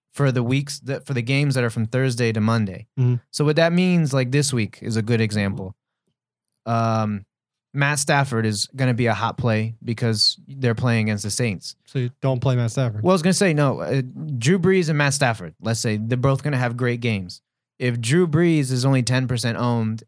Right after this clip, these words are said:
Speaker 1: and Matt Stafford is twenty-five percent owned, and they're, like, the same price, you, you gotta choose Drew Brees.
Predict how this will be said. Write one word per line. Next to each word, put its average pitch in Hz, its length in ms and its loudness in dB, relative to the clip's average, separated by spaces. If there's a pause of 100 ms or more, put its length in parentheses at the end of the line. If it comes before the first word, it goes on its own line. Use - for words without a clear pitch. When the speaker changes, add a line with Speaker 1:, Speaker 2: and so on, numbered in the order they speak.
Speaker 1:
and 110 220 -2
Matt 120 220 2
Stafford 120 420 0
is 110 200 -2
twenty-five 127 540 0
percent 143 300 -2
owned, 147 320 -2 (340)
and 110 160 0
they're, 120 120 2
like, 120 180 2
the 117 80 -2
same 123 260 2
price, 139 340 2
you, 127 200 -2
you 139 180 -6
gotta 131 200 0
choose 120 380 -2
Drew 120 200 0
Brees. 107 480 -2